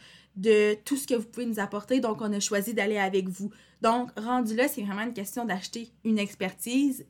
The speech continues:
et de plus en plus de gens le comprennent. Et moi, quand cette cliente-là me dit ça, j'ai fait, « OK, bingo. » Pas, pas bingo, c'est dans la poche, on a une nouvelle cliente, mais juste bingo, les gens comprennent de plus en plus.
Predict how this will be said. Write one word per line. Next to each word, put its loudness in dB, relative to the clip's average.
et 2
de 2
plus 2
en 2
plus -4
de -6
gens 0
le -6
comprennent. -2
Et -2
moi, 0
quand -6
cette -10
cliente-là -10
me -4
dit -10
ça, 0
j'ai -2
fait, « -4
OK, 4
bingo. » 0
Pas, 4
pas 6
bingo, 0
c'est -4
dans -2
la 2
poche, 2
on -2
a 2
une 6
nouvelle 8
cliente, 2
mais -2
juste -4
bingo, 2
les 2
gens -2
comprennent -4
de -2
plus -8
en -4
plus. 4